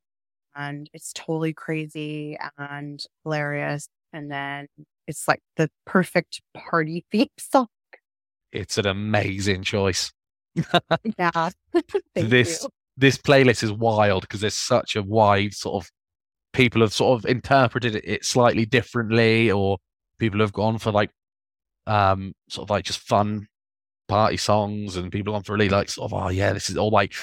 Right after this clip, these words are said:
Speaker 2: what they feel is the best song, not necessarily their favorite, but that is some pick. Yeah.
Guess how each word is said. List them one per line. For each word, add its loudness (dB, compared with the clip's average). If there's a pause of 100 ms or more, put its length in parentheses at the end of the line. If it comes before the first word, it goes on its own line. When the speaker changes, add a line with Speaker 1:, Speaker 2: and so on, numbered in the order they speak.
(140)
Speaker 2:
what -2
they 4
feel 0
is -4
the 2 (100)
best 0
song, 2
not -8
necessarily -2
their 0
favorite, 0 (880)
but 6 (280)
that 2
is 0
some 0
pick. -2
Yeah. 2